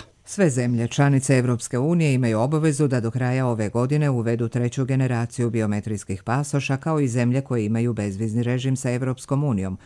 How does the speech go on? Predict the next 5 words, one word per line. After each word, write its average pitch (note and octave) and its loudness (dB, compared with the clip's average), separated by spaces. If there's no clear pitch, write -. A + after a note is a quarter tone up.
uključujući D#3 -2
i C3+ -2
Bosnu G#2+ -4
i C3 2
Hercegovinu. F#2+ -6